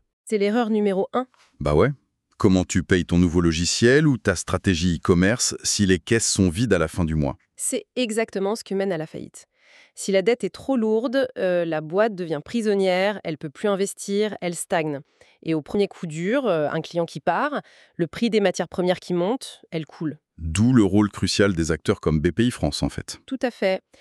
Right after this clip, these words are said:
Speaker 1: Ils sont pas juste là pour faire des chèques, ils aident à structurer la dette pour que ce soit viable.
Speaker 2: Ils étalent les paiements, ils donnent des garanties.
Speaker 1: Voilà, ils amènent des garanties qui donnent de l'oxygène à la trésorerie. Il faut calibrer le truc pour qu'après avoir payé la banque,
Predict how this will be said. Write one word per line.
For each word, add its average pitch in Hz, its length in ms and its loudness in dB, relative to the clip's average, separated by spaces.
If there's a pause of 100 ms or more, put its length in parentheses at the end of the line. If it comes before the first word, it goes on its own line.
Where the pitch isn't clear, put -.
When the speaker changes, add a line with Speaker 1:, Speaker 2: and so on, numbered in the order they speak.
(240)
Speaker 1:
Ils 233 80 -2
sont 262 160 -2
pas 339 120 0
juste 302 240 -6
là 285 100 0
pour - 160 -10
faire 208 200 -6
des 165 100 -6
chèques, - 680 -6
ils 185 220 -4
aident 190 160 0
à 151 60 -6
structurer - 580 -6
la 156 140 -2
dette 202 400 -4
pour 185 100 -14
que - 60 -20
ce 170 100 -14
soit 190 220 -4
viable. 147 580 -4 (140)
Speaker 2:
Ils 92 200 2
étalent 92 280 0
les 80 160 0
paiements, 95 580 2 (360)
ils 76 120 -6
donnent 80 200 2
des 78 120 0
garanties. 82 640 -2 (200)
Speaker 1:
Voilà, 208 600 -2
ils 185 200 -4
amènent 220 240 0
des 196 140 -2
garanties 202 540 -4
qui - 120 -10
donnent 202 240 0
de 233 80 0
l'oxygène 202 560 -2
à 220 60 0
la 165 100 -2
trésorerie. 160 600 -6 (440)
Il 196 100 -10
faut 208 160 -4
calibrer 226 460 -2
le 190 120 -2
truc - 440 -6
pour - 140 -16
qu'après 202 320 -4
avoir 156 240 -4
payé 214 260 0
la 180 100 2
banque, 175 380 -2